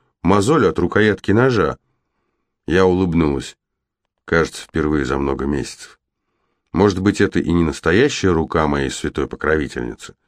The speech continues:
но это точно была рука поварихи. Может быть, мы всё ещё понимали друг друга, святая Марфа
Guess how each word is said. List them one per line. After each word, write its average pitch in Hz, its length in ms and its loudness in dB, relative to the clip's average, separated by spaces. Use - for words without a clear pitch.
но 85 180 2
это 104 200 0
точно 82 500 -2
была 65 280 -2
рука 90 360 -2
поварихи. 69 640 -4
Может 110 320 2
быть, 107 440 0
мы 104 160 4
всё - 220 0
ещё 92 240 -2
понимали 87 460 2
друг 65 240 -6
друга, 73 280 -2
святая 76 420 -2
Марфа 73 440 -4